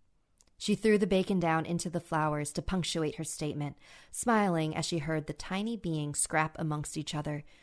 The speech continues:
jockeying to get a slice of the salty meat.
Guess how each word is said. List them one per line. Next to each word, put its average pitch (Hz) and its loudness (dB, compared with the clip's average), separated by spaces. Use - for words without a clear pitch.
jockeying 170 4
to 160 -2
get 156 0
a 151 -2
slice 151 -2
of 151 -4
the 156 -4
salty 156 -2
meat. 156 -2